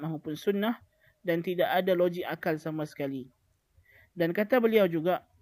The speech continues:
"Dan dia akan disokong dengan sekumpulan orang daripada belah timur yang akan membantu kerajaannya. Dan panji mereka akan berwarna hitam, kerana warna hitam itu adalah tanda ketenangan.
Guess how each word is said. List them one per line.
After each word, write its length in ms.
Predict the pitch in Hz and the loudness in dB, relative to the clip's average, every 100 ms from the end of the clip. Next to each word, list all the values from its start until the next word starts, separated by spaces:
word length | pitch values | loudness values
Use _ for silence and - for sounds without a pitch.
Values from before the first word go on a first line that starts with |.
| _ _ _ _ _ _ | _ _ _ _ _ _
"Dan 240 | - 185 190 | 0 4 4
dia 160 | 262 226 | 4 4
akan 320 | 226 226 202 | 4 2 2
disokong 1200 | 180 160 123 _ _ _ - 240 247 254 190 123 147 _ _ | 0 -2 -6 _ _ _ -2 0 2 4 4 0 -14 _ _
dengan 320 | 175 180 180 | -6 -4 -2
sekumpulan 720 | 170 180 180 190 220 240 185 | -4 -6 -8 -2 4 4 4
orang 400 | 170 180 190 202 | 2 2 2 2
daripada 480 | 185 170 170 170 185 | 0 0 0 0 0
belah 240 | 170 165 | 0 -2
timur 320 | 160 180 196 185 | -2 -2 0 0
yang 160 | 165 143 | -2 -4
akan 160 | 160 160 | -6 -4
membantu 560 | 156 156 190 190 175 | -2 0 0 0 -2
kerajaannya. 640 | 160 151 156 180 208 165 135 _ _ _ _ _ _ _ _ | 0 -2 0 0 0 -4 -8 _ _ _ _ _ _ _ _
Dan 480 | - 156 175 170 147 - _ _ _ | -18 -2 0 0 -4 -12 _ _ _
panji 400 | 180 180 185 262 | 2 2 2 0
mereka 480 | 226 196 185 247 247 | 2 2 0 -2 -2
akan 320 | 165 190 170 | -2 -4 -2
berwarna 640 | 165 160 170 170 175 262 - _ _ | -2 0 2 0 -2 -6 -18 _ _
hitam, 480 | 180 175 190 120 135 - | -4 0 0 -2 -8 -8
kerana 240 | 151 165 | -4 0
warna 240 | 165 165 | 0 0
hitam 320 | 170 170 175 170 | -2 -2 -2 -2
itu 320 | 160 220 240 | -4 -2 -2
adalah 480 | 147 160 165 160 - _ | 0 0 -2 -4 -12 _
tanda 560 | - 185 202 165 123 - _ _ _ - | -2 0 0 -2 -4 -14 _ _ _ -10
ketenangan. 640 | 175 170 170 202 160 117 | -4 -2 -2 0 -2 -6